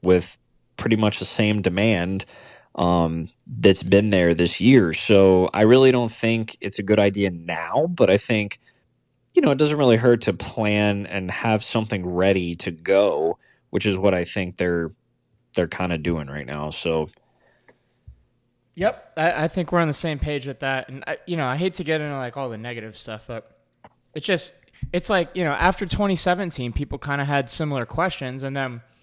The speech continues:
Speaker 2: look ahead, we lose a couple games in twenty nineteen, and, you know, like, no one's there for Temple,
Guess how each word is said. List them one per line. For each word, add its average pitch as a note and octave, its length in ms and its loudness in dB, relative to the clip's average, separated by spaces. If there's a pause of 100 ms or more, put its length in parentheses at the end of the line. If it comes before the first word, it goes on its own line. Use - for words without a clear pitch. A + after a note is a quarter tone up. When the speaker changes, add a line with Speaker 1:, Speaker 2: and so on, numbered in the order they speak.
(580)
Speaker 2:
look C#3 260 -6
ahead, D#3+ 280 -2
we C3 140 -6
lose C#3 200 -4
a - 40 -6
couple C#3+ 240 -4
games C#3 240 -4
in B2 80 -8
twenty C#3+ 240 -4
nineteen, C3 500 -8
and, A2+ 260 -10
you B2+ 80 -14
know, A2 140 -10
like, G#2+ 140 -12
no A2+ 140 -8
one's B2 200 -8
there B2+ 140 -4
for B2+ 100 -16
Temple, C3+ 360 -8